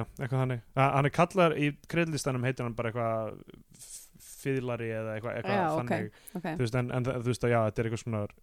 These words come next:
Speaker 1: sítar eða eitthvað þannig.
Speaker 2: Og þessir menn eiga að vera að koma frá Kaliforníu?
Speaker 1: Já, þeir eru sem sagt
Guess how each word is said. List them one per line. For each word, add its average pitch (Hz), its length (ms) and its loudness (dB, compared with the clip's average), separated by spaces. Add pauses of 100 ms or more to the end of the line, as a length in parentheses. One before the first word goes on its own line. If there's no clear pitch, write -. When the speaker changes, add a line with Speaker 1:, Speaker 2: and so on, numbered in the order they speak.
(320)
Speaker 1:
sítar 104 340 -4
eða 98 80 -4
eitthvað 92 160 -8
þannig. 92 220 -12
Speaker 2:
Og - 180 2
þessir 339 340 6
menn 339 220 6
eiga 294 160 6
að 320 100 6
vera 302 140 6
að - 80 -14
koma 320 260 6
frá 311 140 2 (280)
Kaliforníu? 208 920 2 (580)
Speaker 1:
Já, 160 300 6
þeir 156 220 0
eru 151 120 2
sem 160 160 0
sagt - 360 0